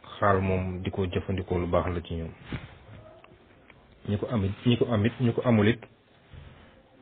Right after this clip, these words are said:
euh, lu leen amal njëriñ la, ndax tàmm lekk xaal daal dana aar sa xol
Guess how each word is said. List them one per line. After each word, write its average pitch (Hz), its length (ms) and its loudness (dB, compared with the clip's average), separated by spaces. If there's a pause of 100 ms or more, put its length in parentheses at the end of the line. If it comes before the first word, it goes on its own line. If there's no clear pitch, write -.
(480)
euh, 98 480 2
lu 98 200 -2
leen 101 160 4
amal 104 220 4
njëriñ 101 280 2
la, 80 100 -8 (280)
ndax 90 240 -4 (420)
tàmm 95 300 0
lekk 92 160 0 (100)
xaal 95 200 4
daal 95 240 4
dana 98 240 0
aar 98 200 2
sa 90 100 -4
xol 80 240 -2